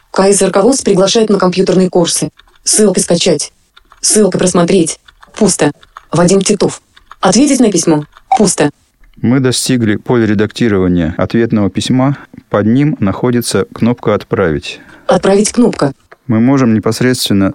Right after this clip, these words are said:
Speaker 2: с веб-страницы открытого сообщения электронной почты ответить на это письмо. Но для того, чтобы к ответному письму прикрепить файл, необходимо найти и активизировать ссылку с адресом электронной почты отправителя.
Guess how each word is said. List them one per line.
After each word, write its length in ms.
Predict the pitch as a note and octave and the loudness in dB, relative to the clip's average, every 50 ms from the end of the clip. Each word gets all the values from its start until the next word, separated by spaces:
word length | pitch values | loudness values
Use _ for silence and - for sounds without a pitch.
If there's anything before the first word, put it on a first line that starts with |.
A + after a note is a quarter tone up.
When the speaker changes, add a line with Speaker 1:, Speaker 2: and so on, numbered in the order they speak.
| - - | -6 -10
Speaker 2:
с 160 | - - - | -10 -4 -2
веб-страницы 840 | A2+ A2 - - - A2 A2 A2 A2 G#2+ F#2+ - - D#2+ D2 - - - | -2 -2 -2 -2 -2 0 0 2 2 0 0 -2 -2 -4 -4 -4 -6 -6
открытого 540 | - - - - A#2+ A#2 A#2 - G2+ F2+ E2+ | -6 -6 -4 -2 -2 -2 0 0 0 0 0
сообщения 600 | - - F#2+ G2 F#2 - - - G#2 F#2+ F#2 F2+ | 0 0 0 -2 0 -2 -4 -2 0 0 0 0
электронной 480 | F2 F2 - - - G2+ F#2+ F#2 F#2 F2 | 0 -2 -2 -2 0 0 0 0 0 0
почты 520 | - A#2+ B2 C3 - - - G2 G2 G2 - | 0 -2 -2 -2 -2 -2 -2 -2 -2 -4 -4
ответить 460 | _ - G2 - G#2+ A#2 B2+ - G#2 | _ -6 -2 0 -2 -2 0 -2 -2
на 160 | G2 G2 G#2 G#2 | 0 0 0 0
это 120 | - B2+ | -2 -4
письмо. 500 | - - - - - F#2 E2+ D#2+ D#2 D#2 - - _ _ _ - | -4 -4 -6 -2 -2 0 0 0 -2 -4 -8 -14 _ _ _ -4
Но 100 | G2 F#2+ | -2 0
для 120 | F#2+ G#2+ | 0 0
того, 240 | - A#2 G#2+ A2+ B2 | 0 0 2 2 0
чтобы 400 | - - A2 G2 F2+ G2 F#2 - - - - _ | 0 -2 -2 0 0 0 -2 -2 -4 -12 -18 _
к 80 | - - | -8 -6
ответному 460 | G#2+ - A#2+ A#2+ A#2 - G2 F#2+ F#2 | -4 -2 0 -2 0 0 0 0 0
письму 300 | F2+ - G2 - G#2+ G2 | 0 -2 -2 -2 -2 -2
прикрепить 480 | F2 F2+ F2 - G2 G2 - G#2+ G2 - | 0 -2 -2 -2 -2 -2 -2 -2 -4 -2
файл, 400 | - - B2 B2 C3 B2+ B2+ - - - | 0 0 2 2 2 0 -2 -6 -6 -4
необходимо 600 | - F#2+ F#2 F2+ - - A2 G#2+ G#2+ B2 B2+ A#2+ | -2 -2 -2 -2 -2 -2 -2 -2 0 0 0 2
найти 420 | G2+ F#2 F#2 F#2+ F#2 - - A#2 | 2 0 0 -2 -2 -2 -2 -2
и 140 | A#2 - F#2 | 0 0 0
активизировать 760 | F#2 F#2 F2 - - F#2+ F#2 F#2+ G#2 A#2+ B2 A#2+ G#2+ G2 F2 | -2 -2 -2 -2 -2 -2 0 0 0 0 0 2 0 0 0
ссылку 360 | - - - G#2+ A2 G#2+ - A2+ | -2 -2 -2 -2 -2 -2 -4 -4
с 100 | - - | -2 -2
адресом 420 | G#2 G#2 G#2 G2 - - F#2 F2+ | 0 0 0 -2 -2 -2 0 0
электронной 420 | F#2 F2+ - - G2 G#2 G#2 G2 F2+ | 0 -2 -2 -2 0 0 0 0 0
почты 320 | - G#2 G2 - - F#2 | 0 -2 -4 -2 -2 -4
отправителя. 680 | F2+ - - F2+ F2 F2 E2+ D#2+ - F2 E2 F2 - | -4 -2 -2 -2 0 0 -2 -4 -4 -6 -8 -8 -10